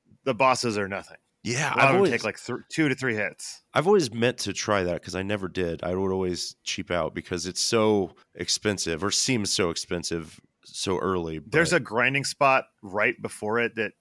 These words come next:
Speaker 2: Yeah.
Speaker 1: uh, f-, five to ten minutes tops.
Speaker 2: Not that bad. Cool.
Speaker 1: No, and it really makes the bosses very easy.
Speaker 2: Sweet. Well, speaking of the graphics, I, I did wanna talk about the, the people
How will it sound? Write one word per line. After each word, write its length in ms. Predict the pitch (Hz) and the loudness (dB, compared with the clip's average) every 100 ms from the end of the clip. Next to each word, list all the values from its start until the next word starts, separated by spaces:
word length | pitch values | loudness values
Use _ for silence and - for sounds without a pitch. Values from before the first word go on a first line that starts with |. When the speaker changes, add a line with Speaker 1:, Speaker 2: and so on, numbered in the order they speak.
| _ | _
Speaker 2:
Yeah. 180 | 95 90 | -6 -4
Speaker 1:
uh, 120 | 85 80 | -4 -6
f-, 600 | - - _ - - - | -12 -20 _ -20 -20 -14
five 340 | - 160 160 131 | 0 4 4 2
to 80 | |
ten 220 | 120 120 98 | -2 -2 -2
minutes 240 | 92 - | -6 -8
tops. 520 | - 85 73 - - _ | -8 -8 -8 -14 -16 _
Speaker 2:
Not 220 | 95 82 | -6 -4
that 180 | 82 76 | -4 -4
bad. 300 | 82 80 80 _ _ | -4 -6 -8 _ _
Cool. 420 | - 131 85 82 _ _ | -6 -2 -2 -6 _ _
Speaker 1:
No, 300 | 110 101 85 - - _ - | -4 -2 -2 -10 -20 _ 0
and 140 | 131 | 4
it 120 | 147 | 4
really 540 | 127 135 147 143 127 117 | 2 2 4 6 4 2
makes 260 | 110 101 | 0 -2
the 120 | - | -4
bosses 720 | 95 95 92 98 90 80 - - _ - | -2 -2 -2 -6 -8 -8 -10 -12 _ -16
very 440 | 98 117 107 92 76 80 | -6 -2 0 -2 -6 -18
easy. 220 | 85 - _ - | -20 -20 _ -10
Speaker 2:
Sweet. 800 | - - 85 87 92 - - - _ | -6 -4 -2 -2 -4 -6 -12 -14 _
Well, 220 | 131 131 | 2 2
speaking 400 | 127 - 247 233 | 2 -2 -4 -2
of 60 | 147 | -2
the 80 | 104 | 0
graphics, 500 | 98 98 - 92 - | 0 0 -2 -6 -2
I, 200 | 101 113 | 0 0
I 20 | |
did 100 | 135 | 0
wanna 180 | 226 214 | 0 -2
talk 280 | - 131 - | -2 -2 -2
about 440 | 120 104 98 - | -2 0 2 0
the, 380 | - 95 87 87 - _ - | -4 -4 -4 -6 -12 _ -8
the 120 | 92 | -8
people 720 | - 160 160 147 123 110 110 | -6 -6 -4 -2 -2 -2 -10